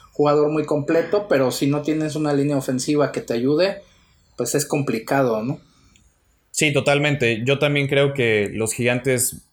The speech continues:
Speaker 2: se van a decidir por un liniero ofensivo. Tristan Wirfs de Iowa para mí es el, el mejor liniero este año. Puede ser tackle derecho. Por lesiones con, con Iowa ha jugado como tackle izquierdo.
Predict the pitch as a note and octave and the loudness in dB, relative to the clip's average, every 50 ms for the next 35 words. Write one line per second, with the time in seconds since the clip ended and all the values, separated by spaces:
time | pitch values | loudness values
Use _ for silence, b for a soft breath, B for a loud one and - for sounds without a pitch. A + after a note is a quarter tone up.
0 | _ _ - - - C3+ A#2 B2 B2 B2+ B2 B2 B2 - B2 A#2 B2 B2 B2 - | _ _ -10 -6 -4 0 0 2 2 2 0 0 0 0 0 0 -2 -2 -2 -2
1 | A#2+ B2 B2 B2 B2 B2 B2 B2+ B2+ B2+ - A2 G#2+ - - C3 C3 C#3 C#3 C3+ | -2 0 0 0 0 2 2 2 0 0 -2 -4 -4 -2 -2 0 0 0 0 0
2 | C3 C3+ C3 - - C3+ A#2+ A#2+ B2 C3 C3+ C#3 C#3 C#3 - - - A#2 A#2 A2+ | 0 0 0 0 -2 -2 0 0 2 2 2 2 0 0 -4 -4 -2 0 2 2
3 | A2+ B2 C3 C3 B2+ B2+ B2+ A#2+ B2 A#2 A2 A2 A2+ A#2 B2 B2 B2 A#2 - B2 | 2 4 2 2 2 2 2 2 2 0 0 0 0 0 0 0 0 0 0 -2
4 | A2 G#2+ G2+ G#2 B B B B B B G#2+ A2+ A2 A2+ A2 - B2+ B2 B2 B2 | -2 -2 -4 -6 B B B B B B -4 -4 -4 -4 -2 -2 -2 0 0 0
5 | B2 B2+ B2+ B2+ B2 - C#3+ B2+ C3 C#3 C#3+ C#3+ C#3 C#3 C3+ B2+ B2 A#2+ - A#2+ | 0 2 0 0 0 0 0 0 2 2 0 0 0 0 0 0 2 0 0 -2
6 | A2 A#2 A#2 - B2 A2+ A2 A2 A2+ C3 C#3+ C#3+ - C#3+ C#3 C#3 C#3 C#3 B B | 0 -2 -2 0 0 0 2 2 2 2 0 2 2 2 2 2 0 -4 B B
7 | B B B _ - B2 A#2+ A#2+ A#2+ A#2 A#2 - C3 C3+ C3+ C#3 C3+ C3+ - C3+ | B B B _ -2 0 2 2 2 0 0 2 2 2 2 2 0 -2 0 0
8 | A#2+ A2+ A2 G#2+ G#2 G#2 - A#2+ A#2+ B2 B2+ C3 C3 C3 C3 C3 C3 C3 A2+ A2 | 0 0 0 -2 -4 -4 -4 -2 0 2 2 2 2 4 4 4 2 2 2 2
9 | A2+ A2+ A#2+ B2+ A#2+ A#2+ B2 B2 A#2+ B2+ G#2+ A2 G#2 - A#2+ A#2 - A#2+ G#2+ G#2 | 0 0 0 0 2 2 2 2 0 -2 -2 -2 -2 0 -2 -2 0 -2 -2 -4
10 | - - B2+ B2+ B2+ C3+ C#3 D3 C#3+ | -2 0 0 2 2 2 2 0 -2